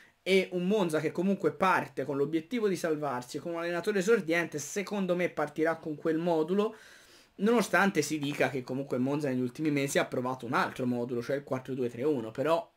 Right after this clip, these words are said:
non deve passare inosservato che il Monza col quattro due tre uno è, ha fallito miseramente, ha fallito il Monza, ha fallito Palladino,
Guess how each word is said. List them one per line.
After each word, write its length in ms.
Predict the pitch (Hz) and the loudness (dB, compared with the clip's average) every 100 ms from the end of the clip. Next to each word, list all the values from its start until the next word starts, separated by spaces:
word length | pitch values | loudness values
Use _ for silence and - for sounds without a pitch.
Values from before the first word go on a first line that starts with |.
| - | -16
non 180 | 131 117 | -14 -4
deve 260 | 165 165 | -2 -2
passare 400 | 123 123 - 143 | -4 -6 -6 -6
inosservato 720 | 139 139 135 127 120 139 151 135 | -4 -6 -4 -6 -2 -2 -2 -4
che 60 | |
il 80 | 127 | -4
Monza 280 | 131 151 147 | -2 -2 -4
col 160 | 135 | -6
quattro 300 | - 131 123 | -6 -6 -4
due 160 | 131 131 | -4 -4
tre 160 | 123 123 | -4 -4
uno 340 | 139 151 127 - _ _ - | -2 -4 -6 -14 _ _ -20
è, 200 | - - | -18 -12
ha 100 | - | -10
fallito 720 | 143 131 117 120 123 123 131 123 | -4 -2 0 0 0 0 -2 0
miseramente, 800 | 135 131 127 127 123 104 104 104 | -2 -2 -2 0 -2 -4 -8 -12
ha 60 | |
fallito 360 | - 143 139 139 | -10 -6 -4 -2
il 60 | 156 | -2
Monza, 300 | 214 196 - | 0 0 -2
ha 40 | |
fallito 320 | - 131 127 | -2 -4 -4
Palladino, 600 | 123 120 120 117 101 87 | -4 -4 -4 -6 -8 -10